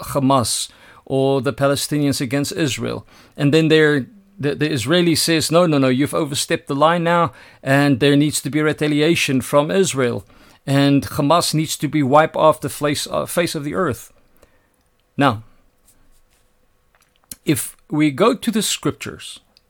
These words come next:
and, and beloved, that's, that's where we go, that's where I go, is I go to the scriptures, and not because I think I'm better than anybody else. I just believe that scripture is clear, and es-, especially when we go to Matthew chapter five,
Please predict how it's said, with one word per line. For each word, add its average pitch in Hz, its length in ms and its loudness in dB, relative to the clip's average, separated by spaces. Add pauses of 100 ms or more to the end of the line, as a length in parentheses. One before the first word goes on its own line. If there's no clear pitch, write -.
(120)
and, 143 300 0
and 147 120 -2
beloved, 156 360 2
that's, - 500 -2 (580)
that's - 300 -2
where 165 380 0 (100)
we 127 180 -2
go, 117 280 -2
that's 156 260 -2
where 156 160 0
I 135 140 2
go, 113 320 -10 (400)
is 123 120 -6
I 147 140 0
go 160 160 0
to 180 140 -4
the 165 80 -2
scriptures, - 600 -6
and 135 200 0
not 175 160 -2
because 160 340 -4
I 143 80 0
think 160 240 -6
I'm 135 140 0
better 139 200 -2
than 131 160 -4
anybody 131 440 -4
else. 147 240 -2
I 156 140 -2
just 170 220 -8
believe 156 340 -4
that 139 140 -4
scripture - 520 -4
is - 160 -6
clear, 131 520 -8 (720)
and 151 440 0
es-, - 240 -4 (200)
especially 151 640 0
when 135 220 0
we 139 120 0
go 143 200 4
to 156 300 -2
Matthew 143 380 0
chapter 139 280 -2
five, 139 540 -2